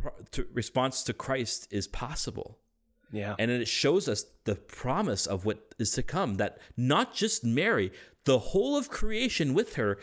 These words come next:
Speaker 1: is with Christ in heaven. With
Speaker 2: Yep.
Speaker 1: heaven and earth come back together. So then we see in all this then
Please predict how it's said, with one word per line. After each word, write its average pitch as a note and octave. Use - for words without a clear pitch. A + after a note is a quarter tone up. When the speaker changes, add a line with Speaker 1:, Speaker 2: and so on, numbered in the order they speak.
Speaker 1:
is B2+
with D3+
Christ -
in B2+
heaven. C3
With G#2
Speaker 2:
Yep. -
Speaker 1:
heaven D#3
and D3+
earth F#3
come B2+
back C3
together. D#3+
So D#3
then E3
we F3
see A#3
in D4+
all C3
this G2+
then F#2+